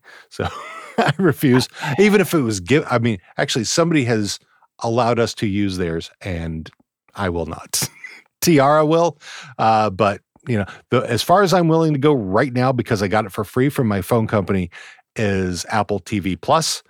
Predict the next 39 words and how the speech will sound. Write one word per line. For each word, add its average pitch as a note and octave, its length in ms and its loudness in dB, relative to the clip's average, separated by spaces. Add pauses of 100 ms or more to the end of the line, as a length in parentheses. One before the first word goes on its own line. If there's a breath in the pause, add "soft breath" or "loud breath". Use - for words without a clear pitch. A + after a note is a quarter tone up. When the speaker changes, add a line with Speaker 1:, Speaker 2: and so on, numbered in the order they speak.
(340 soft breath)
Speaker 1:
uh, F2+ 340 -2
and F#2+ 120 -4
I'm F2+ 140 -4
watching G2+ 380 -2
Ted F2+ 280 -6
Lasso, E2 460 -8 (100)
which G2 180 -4
I E2+ 80 -2
highly A2 320 0
recommend. E2+ 500 -8 (600)
Now, B2+ 140 2
Speaker 2:
I G2+ 100 -8
have F#2+ 200 -4
Speaker 1:
oh, - 40 0
Speaker 2:
heard F#2+ 180 -2
a E2 60 -6
lot E2+ 320 -12
about D#2 280 -14
that. - 280 -20
Speaker 1:
Ted G3 200 -2
Lasso B2+ 280 0
is D#2 120 -4
really G2+ 300 0
good. E2 220 -8 (160)
By C3+ 100 4
the C#3 80 4
way, A#2 140 0 (400 loud breath)
that's, C3+ 340 -2
that, C#3+ 300 -2 (260)
th-, - 140 -10 (180)
you A#2+ 200 -2
know, D3 220 2 (680)
showing F3+ 360 2
his D3 200 4
acting C3 420 2
chops D3+ 340 0
and G#2+ 220 0
the, G#2 280 -6
the, F#2 540 -4